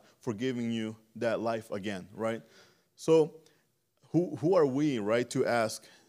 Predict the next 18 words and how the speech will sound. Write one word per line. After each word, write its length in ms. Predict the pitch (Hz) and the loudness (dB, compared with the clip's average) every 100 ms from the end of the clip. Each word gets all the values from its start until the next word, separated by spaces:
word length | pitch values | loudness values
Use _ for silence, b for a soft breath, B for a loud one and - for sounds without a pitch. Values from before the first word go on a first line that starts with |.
| b b b _ _ _ | b b b _ _ _
to, 180 | 127 120 | -6 -6
to 180 | - 120 | -4 0
ask 260 | 117 120 | 0 -2
for 120 | - 117 | -6 -8
a 40 | |
gift 320 | 101 120 - - | -6 -8 -8 -12
like 220 | 110 104 | -8 -6
that, 220 | 107 104 | -4 -6
like 200 | 107 107 - | -6 -10 -8
of 160 | 90 87 | -10 -8
the 80 | 107 | -10
Spirit, 440 | - 113 101 90 - _ _ _ - | -10 -8 -8 -10 -16 _ _ _ -6
right? 140 | 113 | -4
Who 140 | 117 143 | -2 0
are 100 | 131 | 0
we 200 | 127 131 | 0 -2
to, 240 | 127 120 | -4 -8
to, 380 | - - 113 107 | -8 -10 -8 -8